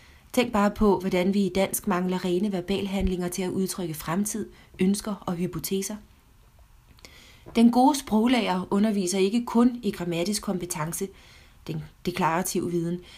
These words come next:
men i sin viden om landet og i sine sociokulturelle indsigter. Ved at give plads til viden om andre sprog og andre mentaliteter, ja, ved at trække på kursistens parallelsproglighed,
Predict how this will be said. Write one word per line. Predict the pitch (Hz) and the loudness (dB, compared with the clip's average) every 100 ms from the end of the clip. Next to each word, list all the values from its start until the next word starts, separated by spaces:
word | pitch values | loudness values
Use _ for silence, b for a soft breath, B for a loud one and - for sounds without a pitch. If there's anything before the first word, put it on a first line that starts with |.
| B B | B B
men | 214 | 2
i | 220 | 4
sin | 208 220 | 2 2
viden | 226 269 285 | 4 4 4
om | 214 | 0
landet | 185 226 247 294 269 | 2 0 0 -6 -4
og | 220 | -2
i | |
sine | 208 220 208 202 208 | -2 0 0 0 -2
sociokulturelle | - 214 233 240 208 202 196 180 185 | -4 -2 -2 -4 -4 -4 -4 -4 -4
indsigter. | 175 156 170 - 156 151 _ b b b b b b b - | -4 -4 -8 -8 -8 -10 _ b b b b b b b 2
Ved | 233 | 4
at | 240 | 6
give | 262 | 2
plads | - 240 254 | 2 2 2
til | - 294 | 0 0
viden | 226 214 233 | 2 2 4
om | 226 208 | 2 2
andre | 196 208 240 | 0 2 0
sprog | - - 202 208 | -4 -2 0 0
og | 208 | -2
andre | 196 202 226 | -4 -2 0
mentaliteter, | 202 190 202 175 170 233 233 247 240 B B B B | 0 0 -2 -4 -2 -4 -4 -6 -8 B B B B
ja, | 185 | 2
ved | - | 2
at | 165 | 0
trække | - 185 190 240 | 0 -2 0 -2
på | 196 | -4
kursistens | 175 170 - 196 190 214 208 | -4 -4 -4 -2 -2 -2 -4
parallelsproglighed, | 165 143 220 277 - 208 180 180 180 | -4 -2 -2 -2 -2 -2 0 -2 -4